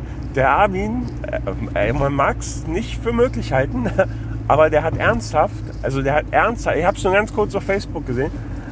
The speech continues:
der hat ernsthaft, hat der eine neue Episode rausgehauen. Das, das ist der Oberhammer. Das ist ja, ist ja fast, als wenn bald Weihnachten wäre oder so.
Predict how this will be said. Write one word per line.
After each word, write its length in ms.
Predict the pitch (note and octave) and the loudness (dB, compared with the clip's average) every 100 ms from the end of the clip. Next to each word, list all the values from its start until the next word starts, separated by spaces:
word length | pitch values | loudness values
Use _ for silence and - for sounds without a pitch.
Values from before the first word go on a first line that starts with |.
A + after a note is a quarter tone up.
| - C3+ | -4 0
der 100 | D#3+ | 0
hat 180 | F3 | 0
ernsthaft, 680 | - A3 C4 - F3 G#3 - - - - - - - - - - - - | 0 0 0 -2 0 0 0 -8 -12 -12 -12 -10 -10 -10 -10 -8 -8 -4
hat 180 | C#3 C3 | -2 2
der 120 | D#3 | 2
eine 140 | D#3 D3+ | 4 2
neue 300 | D3 D3 C3+ | 2 2 0
Episode 480 | D3 D3 C3 D3 C3+ | -2 -2 0 2 2
rausgehauen. 560 | G#2 G#2+ A#2 A2 F2+ F#2+ - - - | 2 0 -6 -6 -6 -6 -8 -8 -6
Das, 280 | B2 - - | -4 -4 -6
das 100 | - | -6
ist 160 | - D3 | -2 2
der 100 | C#3 | 4
Oberhammer. 500 | D#3+ D3+ A2 G2+ F#2 - - - - - - - | 6 4 4 -2 -6 -10 -12 -14 -14 -14 -10 -4
Das 160 | C3 | -2
ist 60 | - | 4
ja, 300 | D3+ D3 D3 - - - | 6 6 2 -6 -14 -14
ist 100 | - | -2
ja 80 | C#3+ | 0
fast, 260 | - F3 C#3+ | 2 0 -2
als 200 | D#3 D3+ | -2 0
wenn 140 | D#3+ | 4
bald 220 | D#3+ E3 | 4 4
Weihnachten 460 | D#3+ F3 F3 - G#2+ | 2 4 2 -2 -4
wäre 220 | F2+ F#2 | -2 0
oder 240 | F2+ F2 | 0 0
so. 180 | F2+ F#2 | -2 -8